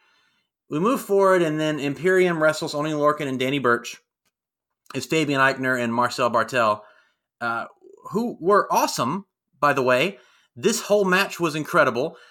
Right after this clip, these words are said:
Uh, there was one part, part where Bartel does, like, this double springboard off the top corner into a moonsault. It's just really good. If you guys have ever seen these four guys wrestle, you know how good it's gonna be, and you know how the match is gonna turn out.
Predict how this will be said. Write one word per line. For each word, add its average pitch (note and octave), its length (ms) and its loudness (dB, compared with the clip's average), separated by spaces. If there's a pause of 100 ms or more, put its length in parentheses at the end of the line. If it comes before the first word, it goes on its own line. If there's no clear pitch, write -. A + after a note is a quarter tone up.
(160)
Uh, C#3 280 2
there D#3 140 0
was D3 120 0
one F#3 240 0
part, E3+ 460 0
part D3+ 220 2
where C#3+ 240 4
Bartel D#3 440 2
does, D3+ 240 0
like, C#3 120 0
this C3 160 -4
double D3 360 0
springboard D3+ 720 -2
off C3+ 160 2
the B2 60 -8
top C#3 380 -2
corner D#3+ 460 -2 (240)
into C#3 280 -2
a B2+ 80 4
moonsault. F3 720 -2 (460)
It's A#3 220 0
just B3 160 -6
really F#3 300 2
good. D3 420 0 (420)
If C3 160 -6
you G#3 60 -4
guys G#3+ 260 0
have D3 140 -8
ever D#3+ 240 0
seen F3 240 -4
these E3 160 -6
four D#3+ 160 -2
guys D3 260 2
wrestle, D3 280 0
you C#3+ 180 -6
know C#3 760 2 (280)
how C3+ 160 -2
good B2+ 220 -2
it's A#2+ 100 -6
gonna B2+ 180 -4
be, B2 200 -2
and A#2 100 -2
you A#2+ 60 -2
know A#2+ 200 -2
how B2+ 140 0
the B2 80 -2
match A#2+ 200 -4
is - 60 -16
gonna A#2 160 -6
turn A#2+ 240 -4
out. A2+ 220 0